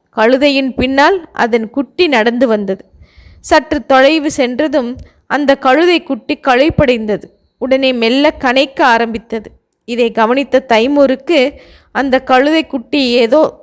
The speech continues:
தன் தாயிடம் சொல்ல விரும்புகின்றது என்பது தெரிந்தது.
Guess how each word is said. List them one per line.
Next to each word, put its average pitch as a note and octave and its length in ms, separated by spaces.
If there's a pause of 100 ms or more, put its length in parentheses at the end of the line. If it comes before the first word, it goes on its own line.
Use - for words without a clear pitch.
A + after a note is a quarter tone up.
(120)
தன் B3+ 240
தாயிடம் C4+ 520
சொல்ல C4 360
விரும்புகின்றது A#3 800 (160)
என்பது A3 440
தெரிந்தது. A3 600